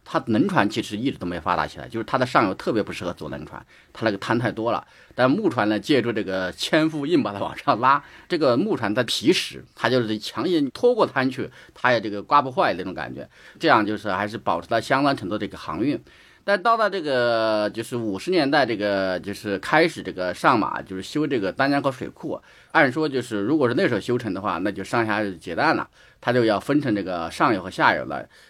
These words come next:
呃，但是这个丹江口水库修的过程很曲折，就是当时刚上马之后就遇到这个三年困难时期，所以其实它就下马了，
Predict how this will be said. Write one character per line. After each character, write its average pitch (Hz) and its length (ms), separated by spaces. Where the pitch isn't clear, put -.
呃， - 80
但 214 220
是 220 100
这 208 80
个 160 140
丹 202 160
江 214 80
口 214 80
水 123 160
库 151 140
修 185 200
的 165 80
过 151 140
程 139 100
很 127 160
曲 - 300
折， 67 220
就 117 100
是 107 160
当 127 180
时 127 120
刚 165 180
上 165 140
马 85 120
之 113 80
后 127 140
就 104 100
遇 113 200
到 92 160
这 90 40
个 85 80
三 131 200
年 123 120
困 123 140
难 95 100
时 - 140
期， 143 320
所 113 80
以 107 40
其 139 180
实 185 100
它 165 160
就 175 80
下 185 240
马 - 180
了， - 200